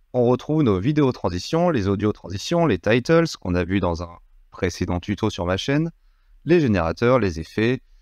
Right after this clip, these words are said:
les OpenFX, les audio F X, et cetera. Donc ici, dans les vidéos transitions, on en a une, deux,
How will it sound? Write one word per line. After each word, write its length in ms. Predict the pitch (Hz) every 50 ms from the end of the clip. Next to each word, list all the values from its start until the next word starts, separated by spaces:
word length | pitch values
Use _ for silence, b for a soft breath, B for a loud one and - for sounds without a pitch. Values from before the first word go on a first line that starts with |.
| _ _ _ _ _ _ _
les 140 | 139 143 139
OpenFX, 720 | 139 120 - 107 92 92 87 - - - 120 131 - -
les 160 | - 131 113
audio 300 | 107 98 90 85 82 80
F 160 | 78 - - -
X, 180 | 143 139 -
et 60 | 113 -
cetera. 380 | - - 113 - - 78 - - _ - _ _ _ _ - - - _ - - - _ _ _ _ - - _ _ -
Donc 220 | 104 123 131 123 - _ -
ici, 460 | 160 - - - - - _ _ _ _ _ - - _ _ _ _ _ _ - -
dans 120 | 113 117
les 100 | 110 110
vidéos 280 | 101 110 123 139 135 131
transitions, 720 | - - 110 101 92 98 101 - - 147 151 170 175 - - _ _ _ _ _
on 120 | - 113 117
en 120 | 113 113
a 140 | 104 - - _ _
une, 260 | 139 151 139 110 104
deux, 260 | 113 139 139 113 98